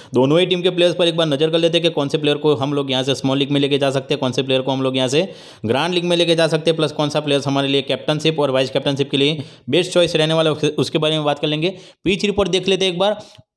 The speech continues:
और लास्ट में हमारी फैंटासी टीम देख लेते हैं एक बार कि कौन से प्लेयर को हमें लेके जाना है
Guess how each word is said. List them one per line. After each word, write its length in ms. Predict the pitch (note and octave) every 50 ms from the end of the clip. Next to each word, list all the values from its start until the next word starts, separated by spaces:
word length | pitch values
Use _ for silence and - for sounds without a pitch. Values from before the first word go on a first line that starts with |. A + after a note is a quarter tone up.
| _ -
और 260 | F3 G3 A#3 A#3 G#3+
लास्ट 320 | F3 C#3 D3 F#3+ G3 - A3
में 80 | A3
हमारी 200 | G#3+ G3+ G#3 G3
फैंटासी 400 | F3 F3 F3 E3 F3+ F3 E3 E3
टीम 200 | D#3+ E3 D#3+ D#3
देख 160 | D3 D3 C#3 D3
लेते 200 | D3+ D3 D3 D3+
हैं 60 | C#3+
एक 80 | C#3+
बार 160 | D3+ E3 F3+ F3+
कि 140 | F3 -
कौन 260 | E3 - - D#3+ E3 D#3+
से 140 | - F3+
प्लेयर 220 | - - D3+ D3 D3
को 80 | D3+
हमें 140 | D3+ D3+ D3
लेके 220 | B2+ A#2+ A#2 C3 C#3+
जाना 180 | C#3+ C#3+ D3+
है 100 | D#3 F3